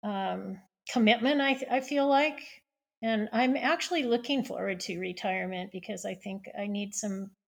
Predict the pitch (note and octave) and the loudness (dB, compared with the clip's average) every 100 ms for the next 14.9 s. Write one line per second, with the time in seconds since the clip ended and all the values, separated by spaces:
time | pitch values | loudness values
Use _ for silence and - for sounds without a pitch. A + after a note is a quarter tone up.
0 | _ G3+ A3+ C4 C#4+ - A3 G3+ G3+ G#3 | _ 4 8 10 8 4 2 2 0 -4
1 | G3+ - G#3 G3 F#3+ F#3 G3+ F#3+ G3 - | -6 -4 -6 -4 -6 -8 -8 -8 -10 -10
2 | F#3+ F#3+ G3 - - _ A3 G3+ G3 - | -10 -10 -12 -16 -20 _ 0 0 -2 -6
3 | G3+ F#3+ G3 G3 _ _ _ _ _ _ | -8 -8 -10 -14 _ _ _ _ _ _
4 | _ _ _ - A3+ G#3 G3 - A3+ A3 | _ _ _ -6 -2 0 0 4 4 4
5 | - - A#3+ C4 D4 D4 - A#3 A#3 A3+ | 0 6 8 10 10 8 0 0 2 2
6 | G#3+ G#3 G3 F#3+ - _ _ - A3 G#3 | 2 2 2 0 -6 _ _ -4 0 0
7 | G#3+ G3+ G3+ G#3+ G3 F#3+ G#3 G3 G3 G3 | 2 2 2 0 -2 -2 -4 -2 -4 -6
8 | - F#3+ F#3 F#3 F3+ - _ _ _ _ | -6 -2 -2 -2 -6 -16 _ _ _ _
9 | _ _ _ - G3+ - G3+ G#3 G3+ G3+ | _ _ _ -12 -8 -4 -2 0 0 0
10 | G#3 G3+ G3 A3+ - G#3 F#3+ F#3 - _ | 2 0 0 -2 0 -2 -2 -4 -10 _
11 | _ _ _ _ - A#3+ B3 B3 B3 A#3 | _ _ _ _ 2 8 10 10 6 2
12 | A3+ G#3+ G#3 G#3+ G#3+ A3 G#3+ A3 A3+ A3 | 4 4 4 6 6 6 2 0 0 0
13 | G#3 G#3 G3+ G3+ F#3+ G3+ G3+ G#3 F#3+ F#3+ | 0 0 0 -2 -4 -4 -2 -2 -4 -6
14 | G3+ G3 G3+ G#3+ G3+ F#3+ F#3 F#3+ | -4 -4 -2 -2 -4 -6 -8 -10